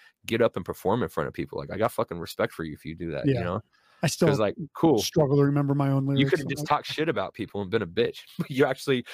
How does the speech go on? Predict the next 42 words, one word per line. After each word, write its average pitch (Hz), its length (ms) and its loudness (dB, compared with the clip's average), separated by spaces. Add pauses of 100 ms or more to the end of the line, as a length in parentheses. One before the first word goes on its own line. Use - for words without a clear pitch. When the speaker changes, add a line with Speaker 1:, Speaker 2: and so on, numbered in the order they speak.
(140)
Speaker 1:
decided 139 420 0
to 131 80 -6
do, 123 340 2
and 101 100 -4
I 107 60 -4
got 120 240 0
anyone 151 320 0
who 139 140 2
does, 123 400 4
I 104 100 -2
got 110 220 -2
nothing 110 400 -4
but 80 120 -2
respect - 340 -8
for. 107 240 -8 (200)
Speaker 2:
Yeah, 143 360 2 (120)
and 151 80 -2
that's 190 180 0
actually 208 260 0
kind 180 160 4
of 156 100 4
another 151 440 2
part 143 340 2
of 127 120 -2
the, 131 300 0 (440)
I 160 100 -4
guess 233 280 0 (160)
it's 202 220 -2
not - 180 0 (120)
just 151 520 2
the 160 140 -2
new 160 460 4
generation, 151 640 0
but, 156 140 -2
like, 147 180 -2
there's 165 240 -2
been 196 140 -2
a 196 80 -2
lot 165 240 4
of 139 100 0
bands 147 320 0
who 139 220 4